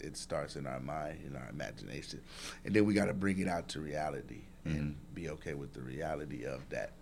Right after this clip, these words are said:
Speaker 1: In order to succeed, we both need failure and successes.
Speaker 2: Oh,
Speaker 1: I'm
Speaker 2: definitely.
Speaker 1: a believer of both, that cooking in the pot of success is, is failure and it's successes along the way. Um, and I think the biggest thing is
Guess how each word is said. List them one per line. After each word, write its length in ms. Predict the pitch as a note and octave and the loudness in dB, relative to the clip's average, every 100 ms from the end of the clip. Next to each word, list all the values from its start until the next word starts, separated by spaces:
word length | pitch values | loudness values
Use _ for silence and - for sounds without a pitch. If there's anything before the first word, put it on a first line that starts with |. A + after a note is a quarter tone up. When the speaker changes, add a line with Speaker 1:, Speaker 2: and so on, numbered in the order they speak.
| - - - - | -16 -14 -14 -2
Speaker 1:
In 140 | - | 4
order 220 | A2 C#3 C3+ | 8 6 4
to 180 | - | 0
succeed, 500 | G#2+ G2+ - - A#2 | 0 0 0 0 0
we 120 | F2+ F#2 | 2 4
both 260 | G#2 G2+ | 4 4
need 220 | F#2+ F#2+ - | 4 0 2
failure 400 | G#2 G#2 F2+ D#2+ | 4 4 4 0
and 160 | F#2+ | 0
successes. 680 | F#2 - G#2+ G2+ - - - - | -2 -4 2 2 0 -8 -12 -4
Speaker 2:
Oh, 180 | E2 D#2+ - - | 0 0 0 4
Speaker 1:
I'm 60 | |
Speaker 2:
definitely. 300 | F2+ F2 E2 | 10 10 10
Speaker 1:
a 20 | C#2 G2+ | 6 4
believer 160 | F2 F2 | 2 0
of 100 | F2+ | 6
both, 260 | G#2 F#2 | 6 4
that 180 | F2 D2 | -2 -2
cooking 300 | - C3+ A2 | 2 4 4
in 100 | G#2+ | 2
the 80 | G2 | 0
pot 320 | - A2+ - - - - - - | 4 4 4 0 -14 -14 -12 0
of 140 | G2 | 2
success 520 | - - - B2 F#2+ - | 2 -2 6 6 6 0
is, 200 | D2+ - - | -4 -8 -6
is 140 | F2 | -6
failure 460 | - A2 G#2 F#2+ - - - - - - - | 2 4 6 4 0 -10 -14 -16 -16 -14 -2
and 460 | A#2 A#2 A2 F#2+ - | 2 4 2 0 -2
it's 380 | - F#2+ - - - | -2 -2 -2 -8 -8
successes 680 | - - - A2+ - - C2 | -8 -6 0 0 0 -4 -4
along 400 | B1 D#2+ D#2 A#1+ | -2 -2 -4 -4
the 60 | - | -4
way. 240 | F2+ - - - - - - | -4 -4 -10 -14 -14 -14 -4
Um, 520 | G2 G2 F2+ F2 E2+ E2+ - - - - - - - - | 0 2 2 0 -2 -4 -10 -14 -16 -16 -16 -16 -10 -4
and 100 | F2 | -2
I 80 | |
think 220 | F2 F2 F2 | -2 -2 -2
the 60 | |
biggest 380 | E2 F2+ E2+ D#2 | -2 -2 -2 -4
thing 240 | D#2+ F2+ D#2 | -2 -2 -2
is 320 | C#2+ C2+ | -4 -6